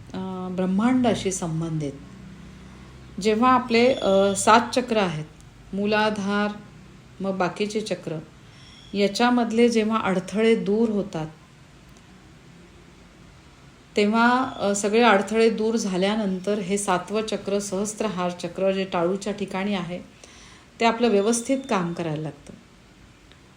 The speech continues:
मग व्यवस्थित काम करायला लागतं म्हणजे, अ, समजा तुम्हाला देवाची आवड आहे, तर तुमचा अध्यात्माचा प्रवास छान व्हायला लागतो, वैश्विक शक्तीची दीक्षा तुम्हाला मिळाली असते आणि कशा प्रकारे अध्यात्म साध्य करायचं,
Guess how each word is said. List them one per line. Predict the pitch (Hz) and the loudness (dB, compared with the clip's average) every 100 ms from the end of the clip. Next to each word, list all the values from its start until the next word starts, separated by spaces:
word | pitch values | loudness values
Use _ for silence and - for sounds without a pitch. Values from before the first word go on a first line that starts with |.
| - - - - - - - - - - - | -20 -20 -20 -20 -20 -20 -20 -20 -20 -20 -8
मग | 214 226 | -2 2
व्यवस्थित | 220 254 262 302 285 | 4 4 2 -2 0
काम | 269 254 | 2 4
करायला | 262 247 247 | 2 2 2
लागतं | 240 - | 0 0
म्हणजे, | 233 233 208 233 254 269 - | 2 2 2 4 4 2 -2
अ, | - 190 196 | -6 -4 -4
समजा | 208 208 226 | -2 2 2
तुम्हाला | 247 233 214 214 | 2 0 0 0
देवाची | 196 185 180 190 | 2 2 0 0
आवड | 175 170 170 | 0 0 -2
आहे, | 160 165 | -4 -8
तर | - - 185 | -10 -14 -10
तुमचा | 196 185 214 | -6 -2 2
अध्यात्माचा | 185 156 185 208 240 233 233 | 2 2 -2 -2 0 0 0
प्रवास | 220 202 220 - | 0 0 -2 -4
छान | - 202 | -2 -2
व्हायला | 208 196 190 | 0 0 0
लागतो, | 175 - 180 196 - - - - - | -4 -6 -8 -8 -14 -20 -20 -16 0
वैश्विक | 180 185 - 214 | 0 2 -2 -4
शक्तीची | 214 208 - 214 220 | -4 -6 -6 -6 -4
दीक्षा | 180 180 - 220 | -4 -4 -6 -6
तुम्हाला | 220 190 175 | -4 -2 -2
मिळाली | 175 165 165 | -2 -4 -4
असते | 160 160 - | -6 -6 -6
आणि | 180 190 | -6 -4
कशा | 190 185 214 | -4 -4 -4
प्रकारे | 208 190 196 208 | -4 -4 -2 0
अध्यात्म | 220 170 160 185 208 226 | 0 0 0 -2 -2 -4
साध्य | 226 214 170 160 185 | -4 -2 -4 -2 -4
करायचं, | 202 165 151 - | -2 -6 -8 -12